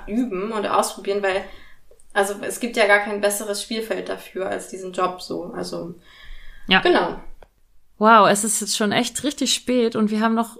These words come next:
Speaker 2: irgendwie so viele Nachrichten bekommen und ich, äh, fürchte, wir schaffen gar nicht mehr alle.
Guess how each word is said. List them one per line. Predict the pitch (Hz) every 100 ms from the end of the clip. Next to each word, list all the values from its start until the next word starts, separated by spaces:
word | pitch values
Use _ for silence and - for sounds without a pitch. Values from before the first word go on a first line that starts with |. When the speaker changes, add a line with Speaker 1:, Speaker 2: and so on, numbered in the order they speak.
| -
Speaker 2:
irgendwie | 226 220 220
so | 220 254
viele | - 233 202
Nachrichten | 214 294 - 294 -
bekommen | - 220 240 226 262 320
und | 214 208 208 -
ich, | 208 - -
äh, | 113 190 208
fürchte, | 202 - 247 247
wir | 220
schaffen | 214 285 208 190
gar | 180
nicht | 185 202
mehr | 185 180
alle. | 185 180 185 196